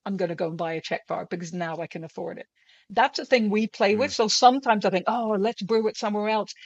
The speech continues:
Speaker 1: Let's cut our costs down, especially for transportation." But the brewery said, "No, we're holding still. This is us. This is our
Speaker 2: Yeah.
Speaker 1: tradition.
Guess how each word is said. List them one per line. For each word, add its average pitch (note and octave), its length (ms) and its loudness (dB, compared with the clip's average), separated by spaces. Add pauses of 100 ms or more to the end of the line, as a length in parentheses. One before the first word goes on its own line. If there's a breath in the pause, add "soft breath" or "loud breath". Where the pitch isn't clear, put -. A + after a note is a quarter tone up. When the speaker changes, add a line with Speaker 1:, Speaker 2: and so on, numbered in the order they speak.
(100)
Speaker 1:
Let's A#3 240 -4
cut - 260 -4
our G3+ 120 0
costs G#3+ 320 -6
down, F#3+ 340 -2
especially G#3 400 -4
for G#3 100 -8
transportation." G3 800 -4 (420 loud breath)
But A3 180 6
the A3 80 4
brewery G#3 220 6
said, F#3+ 220 2
"No, F3+ 240 6 (260)
we're A3 160 0
holding G#3 360 0
still. F#3 420 -6
This G#3+ 300 0
is F#3 120 -2
us. F#3+ 480 0
This G3+ 160 -2
is F#3+ 100 -4
our F3+ 120 4
Speaker 2:
Yeah. G3+ 60 -6
Speaker 1:
tradition. F#3 560 -2